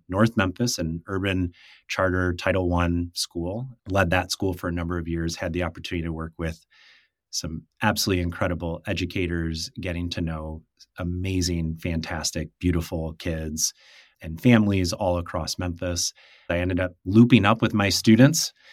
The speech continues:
to become their high school principal as well. So I was with this same group of, you know, four hundred, five hundred kids for nine plus years of their educational journey. And so I just had this very interesting vantage point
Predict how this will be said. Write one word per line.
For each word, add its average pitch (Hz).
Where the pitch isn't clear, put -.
to -
become 98
their 85
high 127
school -
principal 85
as 85
well. 107
So -
I 85
was 85
with 104
this 90
same 113
group 107
of, 85
you 87
know, 82
four 98
hundred, 92
five 90
hundred 85
kids 92
for 80
nine 87
plus 90
years 85
of 87
their 82
educational 85
journey. 82
And 76
so -
I 80
just 82
had 80
this 80
very 110
interesting 104
vantage 92
point 85